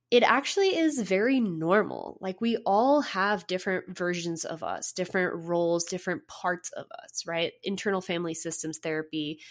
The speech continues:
has to do with this, with, with really starting to communicate and integrate these different parts of us, parts of our personalities. And what I think is really interesting is that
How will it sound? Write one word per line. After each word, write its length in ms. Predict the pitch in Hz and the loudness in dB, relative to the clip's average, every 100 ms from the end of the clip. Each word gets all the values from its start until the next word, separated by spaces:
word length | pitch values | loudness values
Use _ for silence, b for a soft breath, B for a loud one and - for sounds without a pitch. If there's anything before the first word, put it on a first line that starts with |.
| B B B | B B B
has 380 | - 156 160 - | -2 0 2 -2
to 100 | 170 | -6
do 180 | 160 233 | -4 0
with 220 | 285 - | 0 -2
this, 280 | - - - | -6 -6 -2
with, 220 | 170 170 - | -4 -4 -6
with 480 | 196 170 - - - | -4 -4 -6 -16 -6
really 260 | 190 185 175 | 0 2 2
starting 300 | - 170 175 | 0 0 0
to 80 | 180 | -2
communicate 760 | 170 175 180 175 - 160 160 170 | -2 0 0 0 -2 -4 -4 -4
and 400 | 160 151 156 - | -4 -4 -6 -4
integrate 540 | 190 202 202 175 156 | -2 -2 -2 0 -2
these 180 | 156 165 | -2 -6
different 320 | 180 170 156 | -4 -4 -6
parts 300 | - 180 175 | -4 -4 -4
of 140 | 131 127 | -6 -4
us, 180 | - - | -6 -6
parts 320 | - 185 180 | -4 -6 -4
of 80 | - | -6
our 80 | |
personalities. 1000 | - 175 170 180 139 131 143 - - - - B B B B B | -6 -4 -4 -4 -4 -6 -6 -10 -12 -12 -12 B B B B B
And 340 | 190 190 185 185 | 0 2 0 -2
what 320 | - 202 208 | 0 2 4
I 100 | 202 | 2
think 300 | - 233 294 | 2 0 2
is 160 | 302 | 2
really 220 | 240 247 240 | 2 0 0
interesting 640 | 190 185 185 - 165 165 | -2 -4 -4 -4 -4 -4
is 180 | 170 170 | -4 -4
that 400 | 170 160 160 | -2 0 0